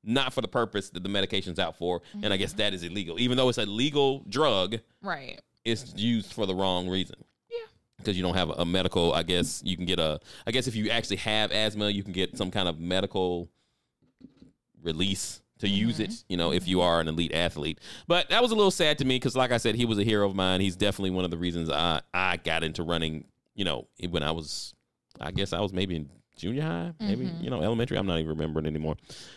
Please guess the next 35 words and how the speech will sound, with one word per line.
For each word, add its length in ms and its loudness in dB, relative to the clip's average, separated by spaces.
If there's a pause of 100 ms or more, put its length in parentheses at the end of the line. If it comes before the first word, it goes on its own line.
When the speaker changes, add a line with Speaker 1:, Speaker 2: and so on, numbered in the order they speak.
(120)
Speaker 1:
Um, 320 2
it 160 4
was 100 4
so 340 2
long, 240 0
you 120 0
know, 160 -2 (100)
I'm 160 -2
old 160 0
as 80 -10
hell, 220 -2
so 180 -6 (140)
it 80 -2
was 100 0
a 60 -2
long 180 0
time 220 -4
ago. 180 -2 (480)
Now, 400 2 (680)
you 160 0
talk 320 2
about 580 2 (180)
the 80 2
amount 220 2
of 60 -4
times 380 4
they 100 2
get, 140 -2 (240)
they 140 0
get 180 0
tested. 320 2
Speaker 2:
They 60 4
get 200 -4 (140)
tested. 260 -4
Speaker 1:
So, 440 2